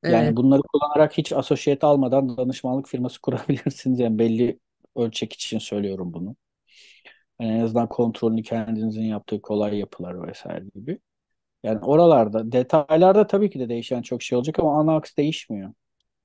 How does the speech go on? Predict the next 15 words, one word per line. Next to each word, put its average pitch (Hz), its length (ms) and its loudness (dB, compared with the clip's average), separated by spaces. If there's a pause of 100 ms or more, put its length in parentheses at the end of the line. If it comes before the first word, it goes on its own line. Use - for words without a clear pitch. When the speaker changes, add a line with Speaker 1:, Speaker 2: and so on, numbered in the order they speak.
(460)
Speaker 1:
Sürekli 139 440 -2
bir 127 140 0
Back 131 180 0
to 139 100 -2
the 135 80 -2
Future - 400 -8 (340)
<laughs> - 80 -14 (800)
serisi 123 520 0
yaşıyoruz 123 540 0
gibi. 104 140 -2
Yani 98 240 -6
ileri 123 240 -2
gidiyorsunuz, 123 560 -2
geri 120 220 0
gidiyorsunuz. 113 720 -6